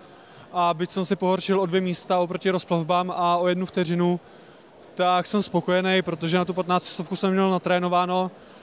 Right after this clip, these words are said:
a v úterý mě čeká moje silnější disciplína, to je osmistovka.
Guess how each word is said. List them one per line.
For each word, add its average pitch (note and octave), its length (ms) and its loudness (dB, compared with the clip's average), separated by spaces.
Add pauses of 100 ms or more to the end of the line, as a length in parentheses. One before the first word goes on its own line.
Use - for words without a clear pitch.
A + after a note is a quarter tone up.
(180)
a E3+ 280 0
v E3+ 40 -2
úterý F3+ 220 -2
mě F#3 100 -2
čeká F3+ 640 -2
moje F#3 220 -2
silnější F3 400 -2
disciplína, F3+ 460 0
to - 80 -2
je F3+ 40 2
osmistovka. D#3+ 640 0